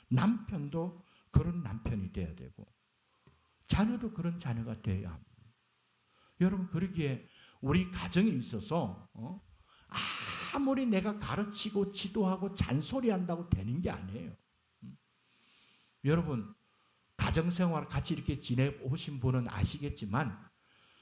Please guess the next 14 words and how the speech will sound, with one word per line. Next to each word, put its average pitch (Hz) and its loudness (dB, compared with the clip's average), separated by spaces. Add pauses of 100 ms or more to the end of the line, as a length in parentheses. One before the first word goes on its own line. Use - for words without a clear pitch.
(360)
어, 95 -4
저도 143 2
남편 135 2
입장이지만 98 -2
우리 104 -2
여기는 107 -2
권사님들은 101 0 (320)
남편을 143 0
막 135 -2 (720)
말로 143 4
한다고 160 -2
되든가요? 90 0 (1080)
어? 143 -8
되든가요? 127 -6